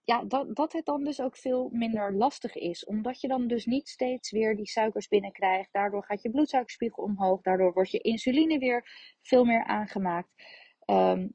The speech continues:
en dat kan ervoor zorgen dat je weer extra honger krijgt. Dus het is vaak veel makkelijker om te zeggen, "Ik ga echt die commitment aan met mezelf. Ik zorg dat ik dus heel, eh, eh, strikt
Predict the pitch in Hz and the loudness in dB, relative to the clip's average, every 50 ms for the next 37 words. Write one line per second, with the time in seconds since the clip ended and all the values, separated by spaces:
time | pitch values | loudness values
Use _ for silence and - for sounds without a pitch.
0 | _ - 226 233 226 202 262 269 - - 240 233 226 220 - 226 220 - - 190 | _ -2 0 2 4 4 2 2 2 0 0 0 -2 -2 -4 -6 -4 0 0 0
1 | 202 196 - 190 190 - - 208 208 - 214 202 - - 190 185 175 180 220 247 | 0 0 -2 -4 -4 -2 -4 -4 -2 -2 -4 -6 -4 -4 -4 -2 0 2 2 2
2 | 240 202 175 - - 180 170 156 151 151 - - 202 196 - 233 - 226 247 - | 2 0 -2 -4 -6 -4 -4 -4 -4 -6 -6 -8 -8 -6 -6 -4 -2 -2 -4 -4
3 | - - _ _ _ 262 240 233 - _ - 233 220 214 214 220 262 359 - - | -6 -14 _ _ _ -2 -2 -2 -2 _ 2 4 4 4 4 4 4 4 4 2
4 | 302 247 214 - - 170 165 196 262 - _ _ _ _ _ _ _ _ - - | 0 0 0 0 -2 -2 -2 -2 -2 -4 _ _ _ _ _ _ _ _ 6 6
5 | 277 302 330 339 - - 254 - - 185 196 - - 247 - - 240 247 - - | 6 6 2 -2 -4 -6 -6 -2 -2 -2 -2 -2 -6 -8 -4 -4 -4 -4 -4 -8
6 | - - - 220 202 202 214 - - - 190 196 196 - - _ - - 196 190 | -16 -10 -6 -4 -4 -4 -4 -6 -6 -6 -6 -6 -6 -8 -14 _ -12 -6 -4 -4
7 | 208 196 - 208 202 214 240 247 - 240 226 220 - - 202 202 202 196 196 - | -2 0 0 0 2 2 0 0 -2 -4 -4 -4 -6 -4 -4 -4 -4 -4 -6 -6
8 | 190 185 - 180 170 170 175 - _ - 196 196 - - - - - - - - | -8 -6 -2 -2 -2 -2 -4 -6 _ -4 -4 -4 -4 -8 -18 -20 -20 -20 -20 -20
9 | _ _ _ _ _ _ _ _ - - - 254 247 262 269 - - 214 208 202 | _ _ _ _ _ _ _ _ -8 4 6 8 8 8 6 4 2 0 0 0
10 | 214 208 - 196 196 190 - - - 202 185 185 185 190 196 202 202 - _ _ | -2 -4 -4 -6 -8 -8 -10 -16 -10 -2 2 2 4 4 2 0 -4 -8 _ _
11 | _ _ _ _ _ _ _ _ _ _ _ - - - - 180 175 170 165 165 | _ _ _ _ _ _ _ _ _ _ _ -16 -8 -4 -2 0 0 0 0 -2
12 | 165 165 - - 170 175 165 160 160 160 156 - - - - - - 285 311 320 | -2 -4 -4 -4 -4 -4 -2 -2 -4 -4 -6 -8 -8 -12 -12 -4 0 0 0 0
13 | - - - | -2 -6 -20